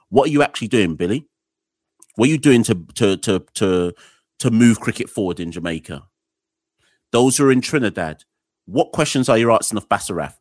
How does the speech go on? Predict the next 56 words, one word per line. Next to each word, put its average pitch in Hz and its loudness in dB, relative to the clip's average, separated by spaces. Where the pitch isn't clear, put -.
What's - -2
he 175 -12
actually 127 -4
doing 87 0
to 107 0
move 101 0
cricket - -12
forward 90 -8
in 87 -8
Trinidad? 78 -8
Is 151 2
he 151 -8
actually 135 -4
doing 101 -2
a 90 -4
good 92 -8
job?" 82 -6
Call 160 6
him 131 2
out. 113 0
And 117 -2
I 117 -2
know 139 2
what 156 0
some 123 -4
people 120 -6
say. 92 -8
They'll 117 -2
say, 123 -6
"Well, 127 -6
boy, 135 -8
if 135 -6
you 131 -6
call 139 -4
certain 139 -2
man 135 -6
out, 139 -6
you 127 -4
might 135 -4
lose 131 -4
your 123 -6
patronage. 131 -6
You - -6
might 135 -2
see 139 -4
certain 123 -2
doors 139 0
shut - -4
for - -12
you 139 -2
because 127 -4
of 120 -8
the 120 -4
power 139 0
they 135 -2
wield." 139 -4